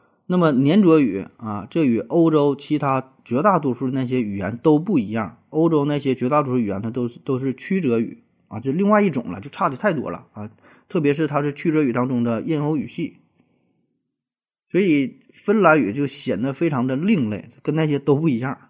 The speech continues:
所以这一点也很奇怪哈，就正常来说呢，粘着语啊，一般都是分布在啥呢？朝鲜半岛、马来群岛、日本、阿拉伯，你看这些地方是这个粘着语多。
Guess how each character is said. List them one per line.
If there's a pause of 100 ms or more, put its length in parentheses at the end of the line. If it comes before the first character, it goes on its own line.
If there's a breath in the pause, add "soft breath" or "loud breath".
(840)
所
以
这
一
点
也
很
奇
怪
哈，
就
正
常
来
说
呢， (380 loud breath)
粘
着
语
啊，
一
般
都
是
分
布
在
啥
呢？
朝
鲜
半
岛、 (540 soft breath)
马
来
群
岛、 (280)
日
本、 (240 soft breath)
阿
拉
伯， (160)
你
看
这
些
地
方
是
这
个
粘
着
语
多。